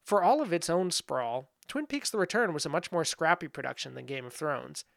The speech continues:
and with that comes a certain amount of inventiveness that, admittedly, as someone who never got the, past the first episode or two of Game of Thrones, I don't quite sense from that more severely anchored show.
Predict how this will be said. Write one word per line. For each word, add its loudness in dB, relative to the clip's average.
and 4
with 2
that 2
comes 0
a -2
certain 0
amount 4
of -2
inventiveness -2
that, -6
admittedly, 4
as -4
someone -2
who -4
never 4
got 4
the, -12
past 2
the -6
first 2
episode 0
or -8
two -4
of -10
Game -6
of -14
Thrones, 2
I 2
don't 2
quite 2
sense 2
from -8
that -4
more 2
severely 2
anchored -8
show. -4